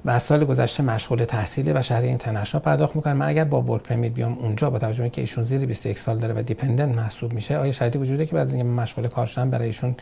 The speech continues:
شهری دامستیک پرداخت کنیم؟ پاسخ منفی است. خیر. اه، بله. و آقای خانم کیا نوشتن که در حال حاضر با کارت پی آر و بدون ویزای آمریکا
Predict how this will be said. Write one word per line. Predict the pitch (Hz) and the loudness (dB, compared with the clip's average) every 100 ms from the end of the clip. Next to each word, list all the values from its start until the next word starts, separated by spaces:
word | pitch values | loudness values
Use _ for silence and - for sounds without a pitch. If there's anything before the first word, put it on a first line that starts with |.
| - - - | -12 -18 -4
شهری | - 120 120 | 2 4 4
دامستیک | 127 120 113 - 156 | 4 2 2 2 0
پرداخت | - 156 151 151 - | 6 6 6 4 4
کنیم؟ | 165 196 208 - - | 4 4 0 -12 -12
پاسخ | - 117 - 131 127 - | 0 0 2 0 0 0
منفی | 117 104 92 - 104 | -2 -2 -4 -4 -4
است. | - - - | -4 -12 -16
خیر. | - - 98 - - - - - - - - - - - - | -10 -6 -6 -8 -20 -20 -20 -20 -16 -16 -14 -16 -18 -20 -16
اه، | - - 110 110 110 | -12 -8 -8 -8 -8
بله. | - - - - - - - 139 135 | -10 -12 -20 -20 -20 -20 -8 -2 -2
و | 160 | 2
آقای | 180 156 196 226 | 4 6 8 6
خانم | - 147 151 170 | 4 2 4 2
کیا | - - 143 | -2 -2 2
نوشتن | 160 135 - 147 | 2 0 0 -2
که | 151 | 2
در | 139 123 | 2 2
حال | 117 151 151 | 4 4 4
حاضر | 131 120 117 127 | 4 4 4 4
با | 143 131 | 2 0
کارت | 120 135 131 139 | 2 2 2 -2
پی | - 127 | -2 -2
آر | 120 135 | 0 2
و | 135 | 2
بدون | 123 135 156 | 2 2 0
ویزای | 135 131 151 | 2 0 0
آمریکا | 160 117 113 - 127 | 0 0 0 2 0